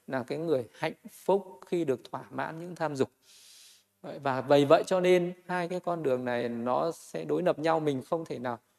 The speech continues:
thành tựu cả hai con đường này được. Ví dụ như là một người có thể nói rằng, "Tôi vừa muốn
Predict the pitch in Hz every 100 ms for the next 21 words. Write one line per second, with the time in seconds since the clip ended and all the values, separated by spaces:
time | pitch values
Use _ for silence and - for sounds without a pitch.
0 | _ _ - 143 120 113 151 - - 110
1 | 120 156 147 147 135 120 113 123 110 _
2 | _ _ _ 156 170 147 135 117 117 135
3 | 123 113 - - 117 120 147 139 - -
4 | _ _ 160 156 147 135 139 160 180